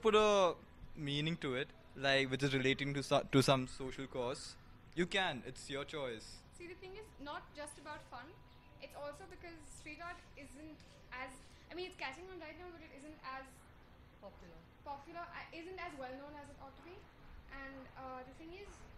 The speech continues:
Speaker 2: we, we like street art as a form of communication. We find street art very, very intriguing as a form of communication, and we wanted to explore that. So we,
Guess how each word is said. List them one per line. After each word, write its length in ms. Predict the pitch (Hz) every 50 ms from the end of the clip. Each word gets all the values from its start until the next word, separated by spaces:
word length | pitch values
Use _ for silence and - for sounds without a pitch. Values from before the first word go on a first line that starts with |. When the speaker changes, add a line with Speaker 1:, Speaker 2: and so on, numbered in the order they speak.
| - - - - - - - - - - - - - - - 240 240
Speaker 2:
we, 340 | 320 359 392 415 381 - - - - - - - - - - - - - -
we 180 | 320 359 370 -
like 260 | 381 302 302 - -
street 240 | - - 330 311 311
art 120 | 311 302
as 80 | 311 294
a 40 |
form 260 | 294 - 285 247 254 269
of 160 | 285 - -
communication. 800 | - 269 247 226 226 247 247 277 240 226 - - - 214 226 233 - - - - - - -
We 140 | 247 285 330
find 280 | 311 349 320 320 370
street 220 | 370 - 311 294 285
art 120 | 302 302
very, 280 | 285 277 277 294 - - -
very 240 | 254 269 269 285 294
intriguing 480 | 277 277 262 269 269 262 247 285 294 294
as 140 | 247 247 277
a 40 |
form 260 | 269 - 269 247 254 269
of 120 | 277 -
communication, 580 | - 262 233 233 240 240 269 247 254 - 262 247
and 100 | 240 240
we 100 | 247 247
wanted 260 | 240 247 262 269 269
to 60 | 277
explore 360 | 254 - - - 247 247 240
that. 380 | 214 208 160 135 - - - - - - - - - - - - -
So 440 | - - - 277 262 247 247 247 254 - - - - - - - - -
we, 440 | 240 285 302 311 320 330 330 311 -